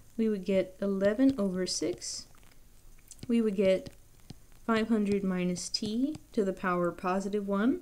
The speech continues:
so I'm not gonna write it, plus c, five hundred minus t to the power positive seven.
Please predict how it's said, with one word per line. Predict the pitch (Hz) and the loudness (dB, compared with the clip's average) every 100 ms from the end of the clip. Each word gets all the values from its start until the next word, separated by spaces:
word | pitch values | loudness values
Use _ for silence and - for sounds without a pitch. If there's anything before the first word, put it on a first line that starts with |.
| - | -8
so | - 180 | -8 -4
I'm | 180 | -2
not | 190 190 | -4 -4
gonna | 175 | -6
write | 160 160 202 | -4 -2 -2
it, | - - - - - - - - - - - - - - - - - - | -4 -10 -20 -20 -20 -20 -20 -20 -20 -20 -20 -20 -20 -20 -20 -20 -16 -2
plus | 370 370 - | -2 -2 -6
c, | - 226 220 226 240 - - | -2 2 2 2 0 -4 -14
five | - 226 262 | -4 0 4
hundred | 240 226 226 - | 4 4 2 0
minus | 165 160 156 156 - | -4 -4 -4 -6 -6
t | - 220 220 226 - - - - - - - - | -4 -2 -2 -2 -6 -18 -20 -20 -20 -20 -20 -2
to | 277 | 2
the | 294 | 2
power | 285 190 185 190 185 185 196 - | 2 0 2 2 0 -2 -6 -4
positive | 175 170 165 160 | -2 -2 -4 -4
seven. | 170 160 156 202 | -4 -4 -6 -10